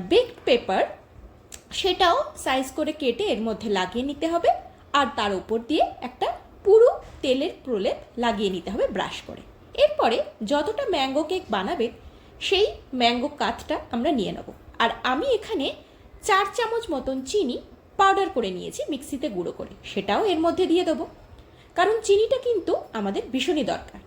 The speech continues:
আর দেবো ভ্যানিলা এসেন্স, ভ্যানিলা এসেন্স আমি এখানে দু চামচ দিয়েছি। আর রুম টেম্পারেচারে রাখা গরুর দুধ, দুধটা, আহ, পরিমাণটা আমি এখানে বলছি না, যতটা আপনারা করবেন সেই অনুপাতে, মানে ব্যাটারটা খুব একটা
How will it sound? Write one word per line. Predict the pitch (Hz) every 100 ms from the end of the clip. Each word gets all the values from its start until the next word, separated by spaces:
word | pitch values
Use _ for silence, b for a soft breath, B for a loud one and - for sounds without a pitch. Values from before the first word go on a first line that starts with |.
| -
আর | 247 285
দেবো | 392 508
ভ্যানিলা | 240 262 294 277
এসেন্স, | 180 - - - - 226
ভ্যানিলা | 302 381 440
এসেন্স | 427 415 403
আমি | - 208 185
এখানে | 185 311
দু | 415 226
চামচ | 214 170 170 -
দিয়েছি। | 160 - - - - B B B B -
আর | 214 202 202 190 - - - - - -
রুম | 247 415
টেম্পারেচারে | 453 427 415 330 247 190
রাখা | 165 - - 762 -
গরুর | 262 185 -
দুধ, | - - - - b b b b -
দুধটা, | 190 392 - - 330
আহ, | 679 - - - - 269
পরিমাণটা | 339 349 381 453 453
আমি | 453
এখানে | 427 392 403
বলছি | 240 196 -
না, | 208 349
যতটা | 339 247 311 320 381
আপনারা | 262 240 254 302 392
করবেন | 294 339 339 262 -
সেই | - 330 320
অনুপাতে, | 196 170 156 - - - -
মানে | 254
ব্যাটারটা | 254 214 - 294 294
খুব | 403 392
একটা | 381